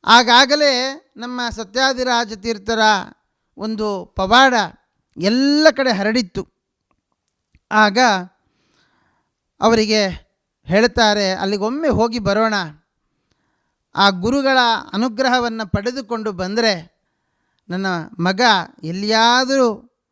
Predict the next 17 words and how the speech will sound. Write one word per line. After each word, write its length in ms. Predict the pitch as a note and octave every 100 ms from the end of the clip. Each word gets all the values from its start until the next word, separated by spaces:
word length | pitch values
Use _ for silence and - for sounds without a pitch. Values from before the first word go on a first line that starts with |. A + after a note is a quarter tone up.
| _ _ -
ಬದುಕಿಯಾನು" 760 | D#3 F#3+ A#3 B3 B3 A3+ A3 G#3
ಅನ್ನುವ 440 | G3+ G3+ G3 F#3
ಚಿಂತೆಯಲ್ಲಿ 1040 | F3 G3+ A#3 A3+ G#3 F#3+ G3 G#3+ F#3 D#3 _ _ _ _ _ _ _ _ -
ಗುರುಗಳ 360 | F3+ A#3 A#3+
ಹತ್ತಿರ 300 | G#3 F#3 G3+
ಬಂದು 260 | F#3+ F#3 F#3
ಪ್ರಾರ್ಥನೆಯನ್ನು 680 | E3 F3+ G3 F3+ A#3+ A#3 G#3+
ಮಾಡ್ತಾನೆ. 760 | G3+ F#3+ E3+ G3+ G#3 A#3+ B3+ D#4 _ _ _ _ _ _
ಪ್ರಾರ್ಥನೆಯನ್ನು 680 | - F#3+ A3 A3+ A3+ G#3+ G3+
ಮಾಡಿದಾಗ, 580 | F#3+ F#3+ A3+ G#3+ F#3+ F#3+ B3 G3 E3 _ _ _ _ _ _ -
"ಆಯಿತು, 560 | A#3+ D4 A3 A3+ F#3+ -
ನಾನು 260 | G#3 A3
ಬಂದು 300 | G3+ A3+ C4
ಮಗನನ್ನು 520 | B3 G#3+ A#3 A3+ G#3+ -
ಕಾಣ್ತೇನೆ" 580 | G#3+ C#4 A3+ A#3+ A3
ಅಂತ 200 | G3+ G3
ಹೇಳಿ 680 | F#3+ F3 A3+ C4 A3+ F3